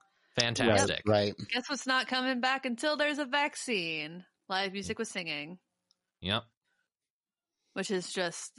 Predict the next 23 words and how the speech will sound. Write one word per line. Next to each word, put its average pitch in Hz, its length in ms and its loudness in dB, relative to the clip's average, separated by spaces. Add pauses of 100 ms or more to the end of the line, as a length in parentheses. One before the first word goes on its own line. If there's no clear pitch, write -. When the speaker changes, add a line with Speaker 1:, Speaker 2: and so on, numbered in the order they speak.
(120)
Speaker 3:
it's - 320 -10
the 196 180 -2
likely 165 520 -4 (200)
sad 165 400 -4
truth. 156 540 -6
Though 226 140 -2
my 277 160 0
band 277 480 0
just - 260 -4
got, 220 300 0
like, 185 340 -2 (720)
asked 180 320 -2
to 214 80 -8
play 196 180 0
a 190 40 -4
show 190 260 0
in 190 100 -4
July, 180 760 -2 (120)
and 190 160 -4
we're 196 140 -2
like, 190 240 -2 (480)
"N-, 208 80 -14 (420)
no. 196 840 -2